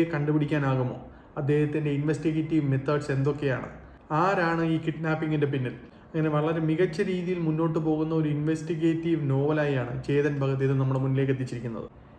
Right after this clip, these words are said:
Investigation കൂടാതെ ചേതൻ ഭഗത്തിൻ്റെ സ്ഥിരം elements ആയ റൊമാൻസും സെന്റിമെന്റ്സ് എല്ലാം തന്നെ ഈ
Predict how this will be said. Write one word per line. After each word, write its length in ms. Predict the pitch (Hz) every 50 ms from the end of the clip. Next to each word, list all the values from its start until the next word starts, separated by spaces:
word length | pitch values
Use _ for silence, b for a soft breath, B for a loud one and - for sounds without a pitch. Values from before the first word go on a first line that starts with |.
| B - 165
Investigation 580 | 151 156 165 165 156 180 180 175 175 165 180 170 160 160
കൂടാതെ 320 | 156 156 160 156 160 165 156 156 156
ചേതൻ 240 | 147 147 156 156 156 156
ഭഗത്തിൻ്റെ 340 | 156 156 156 - 151 156 147 -
സ്ഥിരം 300 | - - 185 196 214 220 208 165
elements 360 | 160 160 165 165 151 - 151 147
ആയ 120 | 139 135 131 135
റൊമാൻസും 560 | 135 131 139 147 147 151 151 143 - 151 131 131 -
സെന്റിമെന്റ്സ് 500 | 143 139 143 156 151 160 160 156 - 151 139
എല്ലാം 220 | 143 156 165 165 165
തന്നെ 140 | 156 156 151 147
ഈ 60 | 143